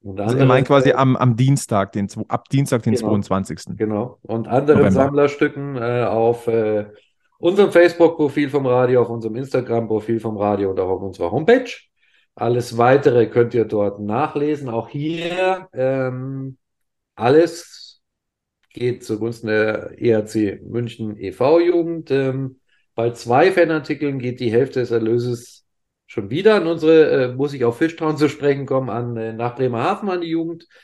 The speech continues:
Speaker 1: weil, äh, diese zwei, äh, Dinge auch aus Bremerhaven uns in die Hand gedrückt wurden, ähm, unter anderem ein, äh, gespielter Schläger von Daryl Boyle.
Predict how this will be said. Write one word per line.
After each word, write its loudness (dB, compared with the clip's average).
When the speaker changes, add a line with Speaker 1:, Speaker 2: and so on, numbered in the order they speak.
Speaker 1:
weil, 2
äh, -2
diese -4
zwei, 0
äh, 0
Dinge -2
auch 0
aus 2
Bremerhaven -2
uns -8
in -10
die -4
Hand -4
gedrückt -6
wurden, 0
ähm, -4
unter -4
anderem -2
ein, -2
äh, 0
gespielter 0
Schläger 2
von -6
Daryl 0
Boyle. -6